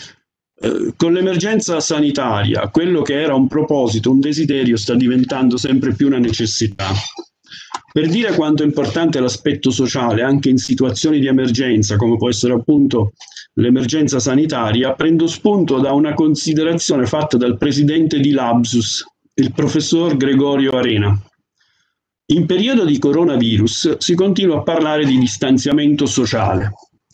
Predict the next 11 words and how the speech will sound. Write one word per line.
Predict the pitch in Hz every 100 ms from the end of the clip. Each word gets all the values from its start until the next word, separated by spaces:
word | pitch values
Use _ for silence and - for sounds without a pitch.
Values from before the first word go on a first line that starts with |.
| - _ _ _
Per | - 147
sconfiggere | - 165 165 220 180 147 151
il | 151
virus | 147 190 185 -
non | 139 135
c'è | 139 160
assolutamente | 123 - 147 170 170 156 160 165 147
bisogno | 127 131 147 160 165 170
di | 127
distanziamento | 117 - 127 120 107 127 135 131 135
sociale. | 107 110 107 98 95 98